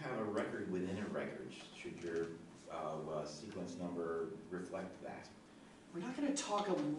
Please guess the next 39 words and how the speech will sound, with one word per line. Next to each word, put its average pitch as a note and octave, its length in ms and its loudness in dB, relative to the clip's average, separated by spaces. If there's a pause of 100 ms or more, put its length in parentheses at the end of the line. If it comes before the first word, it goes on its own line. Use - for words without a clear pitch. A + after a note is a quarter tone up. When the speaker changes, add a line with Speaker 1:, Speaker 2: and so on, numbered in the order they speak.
(100)
Speaker 2:
lot. F#3 180 4
I'm F3 80 4
gonna A3+ 100 4
give C#4 140 10
you - 60 10
some F#3 240 6 (680)
basics F3 480 10
maybe E3 360 8
here F3+ 220 8
about D#3 240 6
n-, C#3+ 160 4
what's D3 160 0
called C#3+ 340 2
normalization. D3 800 8 (580)
Normalization F3+ 760 8
is C#3+ 60 2
about C#3+ 280 4 (160)
not D#3 260 6
having D#3 220 4
a C#3+ 40 2
table C#3+ 320 2
inside C3 320 0
a A#2+ 40 0
table. A#2 320 -4 (220)
You C3 80 -2
shouldn't - 260 4
Speaker 1:
Oh, - 20 4
Speaker 2:
have E3+ 160 4
Speaker 1:
okay. C#3+ 100 10
Speaker 2:
nested - 360 8
data D3+ 300 6
inside C#3 360 2
it. - 340 -8
Yeah, B2 120 0 (420)
that's E3+ 200 6
a F3+ 40 8
whole E3+ 300 10
other E3 180 6
topic, E3 500 2